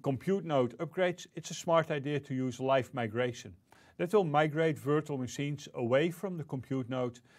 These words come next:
uh, before, uh, you actually, uh, are doing the upgrade. In fact,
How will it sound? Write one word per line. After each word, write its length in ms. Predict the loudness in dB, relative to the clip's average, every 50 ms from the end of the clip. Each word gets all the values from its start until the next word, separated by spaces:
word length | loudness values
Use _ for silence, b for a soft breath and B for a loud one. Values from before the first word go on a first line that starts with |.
| b b b b b
uh, 140 | -4 -4 -4
before, 720 | -4 -4 -6 -6 -4 0 4 6 6 8 8 6 4 0 -6 -14
uh, 340 | -10 -10 -8 -8 -8 -8 -10 -10
you 300 | -8 -6 -6 -6 -6 -6 -8
actually, 560 | -8 -10 -10 -8 -6 -4 -2 0 0 -2 -4 -6 -12
uh, 320 | -10 -8 -8 -8 -8 -10 -12 -10
are 140 | -8 -6 -4
doing 260 | -2 0 0 0 -2
the 100 | -2 -4
upgrade. 460 | -4 -6 -6 -8 -10 -10 -10 -12 _ -20 _ _ _ b b b b b b b b b b b
In 120 | -2 0
fact, 340 | 6 6 6 6 6 -4